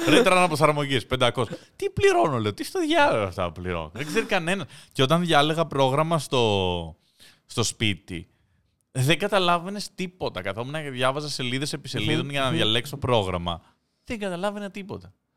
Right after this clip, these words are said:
Speaker 1: Τίποτα. Βέβαια, περιέργως πάτησα ένα πρόγραμμα χωρίς ρήτρα αναπροσαρμογής.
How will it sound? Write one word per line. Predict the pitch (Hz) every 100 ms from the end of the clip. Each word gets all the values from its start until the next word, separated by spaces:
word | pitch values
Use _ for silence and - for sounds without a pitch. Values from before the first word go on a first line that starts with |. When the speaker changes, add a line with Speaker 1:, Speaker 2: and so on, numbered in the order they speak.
| _ _ _ _
Speaker 1:
Τίποτα. | 226 202 95 90 _ _ _ _ _ 120
Βέβαια, | 175 196 196 190 190 - 127
περιέργως | 147 131 135 175 185 190
πάτησα | - 180 175
ένα | 180 175
πρόγραμμα | 160 165 180 180
χωρίς | 165 151 151
ρήτρα | 151 151 151
αναπροσαρμογής. | 147 139 131 123 113 90 -